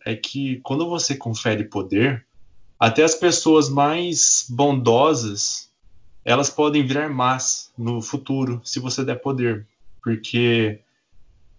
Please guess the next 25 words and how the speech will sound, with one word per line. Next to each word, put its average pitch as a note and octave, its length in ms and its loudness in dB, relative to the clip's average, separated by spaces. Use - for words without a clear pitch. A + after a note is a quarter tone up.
com, - 320 4
através D3+ 440 4
do G#3 120 -2
poder, D#3 600 4
elas C#3+ 280 4
revelam C#3 440 0
seu C#3 200 -2
verdadeiro C3+ 500 -2
caráter, A#2 600 0
né? G2+ 280 -8
E A2+ 180 -4
isso, C#3 760 2
durante A#2 480 -2
o, A2 200 0
o, G2 600 -2
principalmente A2+ 420 -2
no A2 60 0
capítulo G#2+ 420 -2
quatorze G#2 680 0
e A2+ 120 4
no A#2+ 120 6
treze, A#2 560 4
eu G#2 80 4
tive A#2 760 0
bastante, A2+ 1120 -2